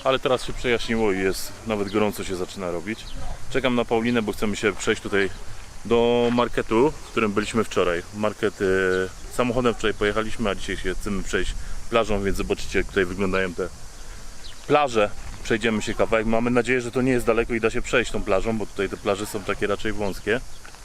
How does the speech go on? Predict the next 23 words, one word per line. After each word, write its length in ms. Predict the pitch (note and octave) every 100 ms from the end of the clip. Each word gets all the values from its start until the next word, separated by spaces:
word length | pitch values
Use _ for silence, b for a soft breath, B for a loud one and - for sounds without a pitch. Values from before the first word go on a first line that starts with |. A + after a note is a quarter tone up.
| - -
Zaraz 220 | G2+ G2+
wam 140 | G#2 F2+
pokażę, 320 | G2+ G2 G2
jak 80 | -
to 100 | F#2
wygląda. 480 | F#2+ G2 F#2 A2 - - - -
Tutaj 140 | B2+
jest 180 | A#2 -
kemping, 480 | D3+ C#3+ C#3+ D#3+ -
jeszcze 280 | D3 - D3
teren 280 | D3 C#3 C3
kempingu. 580 | C3+ B2+ D3 E3+ E3+ G3 F#3+ - - - - -
I 80 | -
tutaj 200 | E3 C3+
zaraz 200 | C#3 B2+
za 80 | B2
kempingiem 420 | - A#2+ B2+ B2
praktycznie 400 | A2+ G#2+ - G#2+
jest 360 | F#2+ F#2 G2 G2 - -
plaża. 220 | G2+ G2 - - - - - -
Plaża, 300 | A2 A2 G2+ F#2
no 60 | G#2
nawet 220 | G#2+